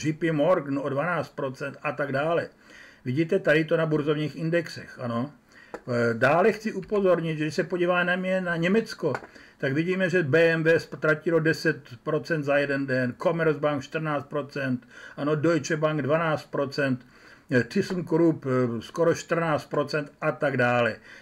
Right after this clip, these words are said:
Vidíte, že dax německý tady padal o osm procent za jeden jediný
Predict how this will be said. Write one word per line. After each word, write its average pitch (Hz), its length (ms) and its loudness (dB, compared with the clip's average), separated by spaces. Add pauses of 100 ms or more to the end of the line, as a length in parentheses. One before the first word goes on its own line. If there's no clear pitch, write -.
Vidíte, 165 300 0
že 160 140 2
dax - 580 0 (220)
německý 151 500 -2
tady 151 200 0
padal 151 440 4
o 151 80 0
osm 160 380 -2
procent 156 380 0
za 143 100 2
jeden 156 300 2
jediný 139 520 -2